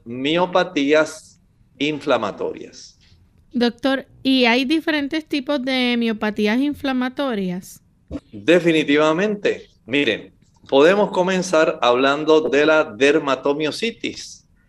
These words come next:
Speaker 1: Aquí tenemos una condición que se caracteriza por debilidad muscular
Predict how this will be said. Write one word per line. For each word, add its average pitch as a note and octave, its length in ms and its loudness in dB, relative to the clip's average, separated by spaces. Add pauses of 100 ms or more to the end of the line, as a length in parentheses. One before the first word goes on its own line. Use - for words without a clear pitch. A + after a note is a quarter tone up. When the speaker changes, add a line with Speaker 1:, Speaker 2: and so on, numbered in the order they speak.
(360)
Speaker 1:
Aquí A2+ 200 -2
tenemos D#3+ 640 0
una C#3 220 -2
condición C#3 840 -2
que D3+ 580 2 (100)
se - 340 -2
caracteriza C3+ 960 0
por D#3+ 320 2
debilidad B2 1000 -2
muscular C3+ 1000 -2